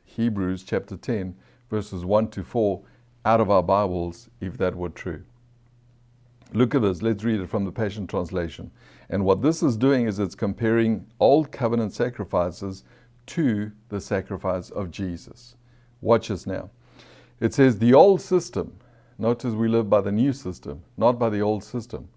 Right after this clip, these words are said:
So we don't relate to God by law, we relate to him by grace. That's what this is saying. "The old system of living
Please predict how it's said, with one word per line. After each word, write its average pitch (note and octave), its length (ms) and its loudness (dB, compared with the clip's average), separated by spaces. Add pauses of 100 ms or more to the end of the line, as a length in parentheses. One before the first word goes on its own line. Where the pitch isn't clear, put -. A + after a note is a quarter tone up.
(120)
So A2 120 -4
we G#2+ 140 2
don't B2+ 200 6
relate A2 280 0
to G#2+ 80 -10
God F#2+ 220 0
by F2 100 2
law, B2+ 380 2
we G2+ 160 -4
relate G2+ 300 0
to F#2 100 -8
him F#2+ 200 -4
by G2+ 280 0 (320)
grace. A#2+ 420 0
That's A2+ 240 -2
what F#2+ 140 -2
this F2+ 160 -6
is F2+ 100 -8
saying. A#2 280 0 (540)
"The A2 140 6
old F#3 260 10
system B2 380 0
of A2 140 4
living A#2 300 2